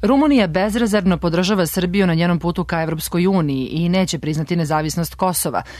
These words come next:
poručio je rumunski predsjednik Trajan Basescu posle razgovora sa predsjednikom Borisom Tadićem. Predsjednik Srbije rekao da očekuje da će Srbija devetog decembra dobiti status kandidata za Evropsku uniju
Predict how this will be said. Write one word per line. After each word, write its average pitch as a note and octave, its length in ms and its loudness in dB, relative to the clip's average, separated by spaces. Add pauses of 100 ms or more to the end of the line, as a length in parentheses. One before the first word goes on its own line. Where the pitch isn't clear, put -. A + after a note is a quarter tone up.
(120)
poručio A#3+ 440 2
je G3+ 60 2
rumunski G3 400 2
predsjednik F3 520 0
Trajan F3 260 -2
Basescu F#3 460 -2
posle G#3 280 0
razgovora F3+ 560 0
sa D#3+ 160 -2
predsjednikom D#3+ 640 -2
Borisom C#3+ 360 -4
Tadićem. C#3 460 -4 (400)
Predsjednik C#3+ 400 -4
Srbije G#3+ 360 2
rekao A#3 380 0
da F#3 100 0
očekuje G#3 460 0
da E3 120 0
će D#3+ 120 -4
Srbija G3+ 400 0
devetog E3+ 420 -2
decembra G#3 540 0
dobiti F3 420 -2
status D#3 360 -4
kandidata D#3+ 580 -2
za D3+ 240 -2
Evropsku D3+ 440 -6
uniju D#3 460 0